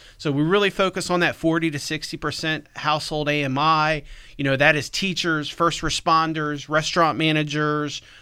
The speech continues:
nurses' aides, um, nurses even oftentimes. So these are, these are the positions and the people that really are the glue of our communities, that if we didn't have them living in our communities,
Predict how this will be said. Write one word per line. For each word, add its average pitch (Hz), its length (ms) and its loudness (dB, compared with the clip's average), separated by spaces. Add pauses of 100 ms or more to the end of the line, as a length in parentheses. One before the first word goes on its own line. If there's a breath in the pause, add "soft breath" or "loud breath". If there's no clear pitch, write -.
(100)
nurses' 160 460 2
aides, 156 760 0
um, 127 500 -4
nurses 156 440 2
even 160 260 4
oftentimes. 151 1080 0 (280 loud breath)
So 170 140 -2
these 214 240 0
are, 196 120 0
these 190 320 -4
are 214 60 2
the 185 120 -2
positions 156 680 -2
and 139 100 -2
the 123 60 -6
people 151 360 -4
that 131 120 -4
really 156 280 -2
are 147 140 2
the 135 100 -6
glue 147 400 -2
of 131 120 -6
our 127 120 0
communities, 135 760 -4
that 131 100 -10
if 117 120 -12
we 160 140 -4
didn't 175 280 -6
have 156 260 -2
them 143 200 0
living 147 220 2
in 147 140 2
our 120 120 2
communities, 127 760 2